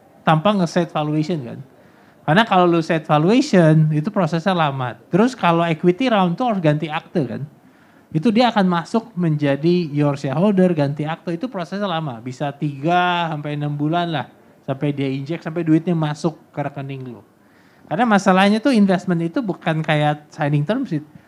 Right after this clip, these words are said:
Duitnya masuk ke rekening, nah untuk bayar karyawan kan gitu kan. Jadi harus masuk cicing sampai rekening. Nah, itu bisa tiga sampai enam bulan. Makanya,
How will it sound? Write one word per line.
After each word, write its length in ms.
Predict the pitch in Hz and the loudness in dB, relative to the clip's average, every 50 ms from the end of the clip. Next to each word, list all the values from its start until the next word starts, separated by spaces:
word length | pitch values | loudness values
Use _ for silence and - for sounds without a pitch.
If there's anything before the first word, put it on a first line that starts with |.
| - _ _ - | -20 _ _ 4
Duitnya 260 | - 165 185 185 - 269 | 6 6 6 4 2 -10
masuk 380 | 262 240 180 156 - 254 240 | -8 -8 -10 -10 -10 -14 -10
ke 80 | - 190 | -8 -8
rekening, 320 | 175 - 202 208 220 196 | -8 -8 -8 -6 -6 -4
nah 160 | 202 226 254 202 | -4 -4 -4 -6
untuk 220 | 175 185 240 233 - 233 | -6 -6 -8 -6 -8 -8
bayar 160 | 214 220 233 | -8 -8 -10
karyawan 480 | - 254 247 247 233 233 262 285 254 220 | -8 -8 -6 -6 -6 -4 -4 -6 -6 -6
kan 160 | 233 240 220 | -8 -6 -4
gitu 240 | 175 160 156 190 - | -4 -4 -4 -4 -6
kan. 320 | - 123 123 127 139 156 151 - _ _ - | -6 -8 -10 -8 -8 -8 -10 -12 _ _ -4
Jadi 160 | 147 160 202 | -2 0 0
harus 240 | 202 196 190 175 170 | 0 -2 -4 -10 -10
masuk 320 | 190 175 165 - 196 - | -10 -12 -12 -14 -14 -10
cicing 680 | - - 320 311 330 285 277 294 285 294 285 285 294 | -4 -4 -2 0 0 -2 -2 -4 -6 -6 -8 -8 -8
sampai 220 | 277 254 180 165 160 | -8 -6 -4 -4 -4
rekening. 480 | 151 151 151 - 160 160 160 143 123 | -4 -4 -6 -6 -4 -2 -2 -2 -4
Nah, 320 | - - - _ _ - 143 | -8 -16 -20 _ _ -12 -12
itu 100 | 156 220 214 | -10 -6 -6
bisa 100 | 208 202 | -6 -6
tiga 220 | 208 165 156 160 | -6 -6 -6 -6
sampai 160 | 151 147 143 135 | -6 -6 -10 -12
enam 160 | 135 131 131 | -12 -12 -10
bulan. 200 | 127 113 104 107 - _ - _ _ _ _ _ | -10 -12 -12 -14 -18 _ -20 _ _ _ _ _
Makanya, 400 | - 151 147 - 247 247 233 | -4 -4 0 0 0 -2 -2